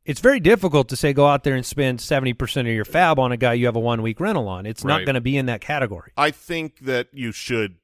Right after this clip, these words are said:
Speaker 3: go hard after it because, uh, whether they say day to day or not, y-, I mean, first of all,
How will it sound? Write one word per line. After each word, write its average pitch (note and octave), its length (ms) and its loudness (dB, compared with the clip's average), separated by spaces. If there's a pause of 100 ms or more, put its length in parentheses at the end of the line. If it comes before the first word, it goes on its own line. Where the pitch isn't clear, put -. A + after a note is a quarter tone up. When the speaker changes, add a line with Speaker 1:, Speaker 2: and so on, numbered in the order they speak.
(160)
Speaker 3:
go G#2 240 -2
hard G2 320 -4
after F#2+ 380 -6
it G2 80 -12
because, A2+ 720 -6 (160)
uh, C3+ 340 -14
whether C#3 360 -2
they A#2+ 160 -2
say D#3 240 -6
day C3+ 140 -4
to B2 120 -2
day A#2 180 -2
or A2 100 -4
not, A2+ 420 -4 (180)
y-, F#2+ 340 -18
I F#2 40 -14
mean, A#2+ 240 -6
first F3+ 340 -4
of G#2+ 80 -8
all, F#2+ 300 -6